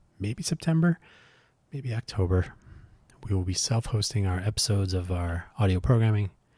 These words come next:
We really want to make an information sharing platform that works for our smarter, smart city. Being able to discover people who are creating interesting content such as this, yes, it's interesting, I promise, uh, is important. And so that will be a no small part of it.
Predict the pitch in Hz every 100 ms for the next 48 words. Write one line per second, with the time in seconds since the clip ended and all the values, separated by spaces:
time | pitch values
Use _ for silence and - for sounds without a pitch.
0 | _ _ _ 107 92 95 107 104 101 98
1 | 92 92 92 - - _ 98 90 92 92
2 | 90 92 90 92 87 - 90 - 92 85
3 | 90 92 92 - - - - - 92 87
4 | - 98 95 90 87 - _ _ - 101
5 | 87 - 92 90 _ _ _ _ _ _
6 | 123 120 110 101 92 95 - 95 90 -
7 | 107 98 95 90 - - 165 170 143 123
8 | 101 - 95 98 92 95 - 98 92 98
9 | 151 - - _ 104 95 - - 92 -
10 | 92 - 92 92 87 82 - _ _ _
11 | _ _ 101 87 92 110 190 160 85 -
12 | _ - - - - 85 90 92 92 92
13 | 95 87 87 87 87 95 95 101 101 101
14 | 104 98 - 98 95 98 87 82